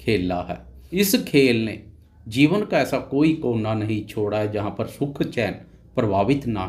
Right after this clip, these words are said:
किया हो। हर तरफ से निराशा और संकट के घनघोर बादल छाए प्रतीत हो रहे थे।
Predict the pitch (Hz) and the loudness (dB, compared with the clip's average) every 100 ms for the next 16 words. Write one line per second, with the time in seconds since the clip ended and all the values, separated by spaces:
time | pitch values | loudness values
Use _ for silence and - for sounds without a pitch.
0 | - - 98 87 87 - - - - - | -8 -6 -4 -4 -6 -14 -18 -20 -8 4
1 | 160 170 - 107 98 117 104 98 98 92 | 4 4 -2 -2 -2 -2 -2 -2 -2 -2
2 | - 95 92 98 95 151 143 - 147 101 | -4 -6 -6 -6 -4 -4 -4 0 0 2
3 | 98 92 107 165 175 135 107 104 104 107 | -2 0 2 4 4 2 0 -2 -4 -4
4 | 104 - - - - - 123 - - 117 | -4 -4 -10 -16 -16 -2 0 0 0 2
5 | 160 - 107 104 101 98 95 92 - | 2 0 -2 0 0 -2 -2 -4 -6